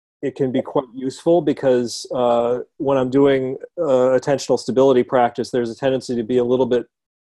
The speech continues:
um, compressed around whatever's going on. And so going into awareness allows that to expand. It gives you more space. And in that more spacious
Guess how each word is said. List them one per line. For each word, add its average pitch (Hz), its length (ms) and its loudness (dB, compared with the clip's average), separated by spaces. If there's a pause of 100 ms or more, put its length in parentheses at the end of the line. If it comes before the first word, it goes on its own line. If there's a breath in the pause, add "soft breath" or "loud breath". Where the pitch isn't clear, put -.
um, 117 400 -2 (440)
compressed 135 520 -2
around 113 320 -2
whatever's 117 340 -4
going 117 280 -4
on. 113 340 -4 (600)
And 120 160 -4
so 127 160 0
going 135 360 4
into 131 240 0
awareness 123 520 0
allows 120 420 0
that 117 200 -2
to 117 120 -8
expand. 131 500 0
It 110 40 -6
gives 113 200 -6
you 123 80 -6
more 123 260 0
space. - 720 -2 (540)
And 127 140 0
in 135 100 0
that 135 160 2
more 131 200 2
spacious - 840 -2